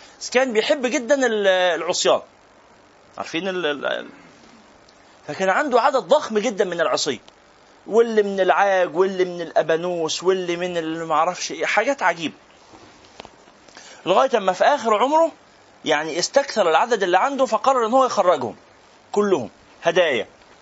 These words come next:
ولم يبق لنفسه إلا أفضل مية عصاية بس.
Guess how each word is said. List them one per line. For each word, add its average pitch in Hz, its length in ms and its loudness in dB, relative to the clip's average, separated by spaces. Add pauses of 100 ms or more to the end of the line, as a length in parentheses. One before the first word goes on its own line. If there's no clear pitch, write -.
(360)
ولم 233 400 2
يبق 247 340 0
لنفسه 214 680 0
إلا 240 560 2
أفضل 262 440 0
مية 247 180 -4
عصاية 160 380 0
بس. 95 220 -14